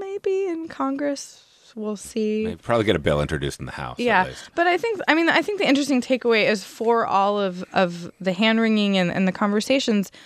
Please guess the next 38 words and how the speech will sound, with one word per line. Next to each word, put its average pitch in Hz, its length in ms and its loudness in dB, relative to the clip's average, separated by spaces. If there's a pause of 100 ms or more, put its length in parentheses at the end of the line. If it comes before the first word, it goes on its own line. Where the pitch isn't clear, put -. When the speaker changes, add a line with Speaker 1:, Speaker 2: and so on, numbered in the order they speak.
(160)
Speaker 1:
we're 254 100 2
not 262 420 2
seeing 190 240 2
any 165 180 2
proposals, 151 840 0 (100)
you 208 100 2
know, 196 80 4
serious 202 360 2
proposals 170 600 2
at 165 160 -6
the 165 80 -2
state 165 260 2
or 170 120 2
local 175 280 2
level 156 280 2
to 156 100 -2
change 160 500 -2 (320)
some 214 220 2
of 185 140 0
the 185 120 -2
policies 180 500 0
and 160 140 0
laws 160 400 2 (120)
that, 156 280 2 (180)
you 196 180 4
know, 139 160 -6 (280)
some 220 160 2
people 202 220 2
would 185 120 0
say 175 320 2
allowed 160 300 2
this 160 140 -4
to 165 100 -2
happen 160 360 2
and 156 120 0
others 151 300 -2
would 147 160 -4
say, 147 440 2